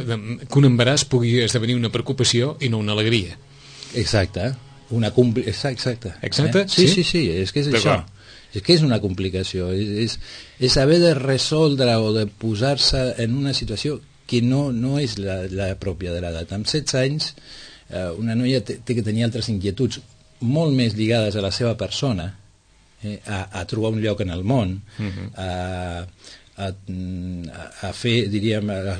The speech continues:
Speaker 2: posar els primers, eh, passos de, del, del camí que vol anar fent, eh, a mantenir-se,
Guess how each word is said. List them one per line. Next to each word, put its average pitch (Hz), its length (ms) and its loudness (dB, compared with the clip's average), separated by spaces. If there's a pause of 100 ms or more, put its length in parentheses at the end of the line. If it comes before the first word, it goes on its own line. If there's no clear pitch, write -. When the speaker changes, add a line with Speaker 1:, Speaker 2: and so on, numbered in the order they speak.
Speaker 2:
posar 107 260 -2
els 110 120 -2
primers, 104 680 -4
eh, 98 460 -4 (760)
passos 110 400 -2
de, 104 200 -2
del, 95 260 -6 (220)
del 98 200 -4
camí 117 340 4
que 107 140 0
vol 101 220 0
anar 98 240 -2
fent, 123 420 2 (460)
eh, 101 420 -2
a 120 100 0
mantenir-se, 107 800 0